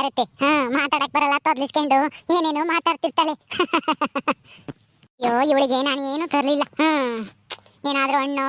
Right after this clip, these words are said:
ಬ್ರೆಡ್, ಬಿಸ್ಕೆಟ್ ಏನಾದ್ರೂ ತರ್ಬೇಕಾಗಿತ್ತು. ಇರ್ಲಿ ಬಿಡು, ಪರವಾಗಿಲ್ಲ, ಇನ್ನೊಂದ್ಸಲ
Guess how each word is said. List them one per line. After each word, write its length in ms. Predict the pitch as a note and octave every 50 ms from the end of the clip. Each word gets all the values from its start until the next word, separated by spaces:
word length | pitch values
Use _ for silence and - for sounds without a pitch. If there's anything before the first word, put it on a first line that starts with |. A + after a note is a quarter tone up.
| C4 A#3+
ಬ್ರೆಡ್, 400 | B3+ C4 B3+ A#3 A3 C4 C4+ A#3+
ಬಿಸ್ಕೆಟ್ 340 | A#3+ B3 - - C4 A3+ B3 B3+ A#3+
ಏನಾದ್ರೂ 280 | A#3+ B3 A#3+ B3+ C4+ C4+
ತರ್ಬೇಕಾಗಿತ್ತು. 640 | - B3 A3 G3 B3 A#3 - G#3+ G#3+ G3+ - - G3+ _ _ _ _ _ _ _ _ _ _ _ _ - - - - - - - - _ _ -
ಇರ್ಲಿ 180 | G4+ F#4+ A4 G#4+
ಬಿಡು, 140 | F4+ G#4 G#4+
ಪರವಾಗಿಲ್ಲ, 440 | - F4 D#4 D4+ E4 E4 D#4 E4+ E4 - _ _ _ _ -
ಇನ್ನೊಂದ್ಸಲ 360 | C#4 D4 D4+ D4+ - D4+ C#4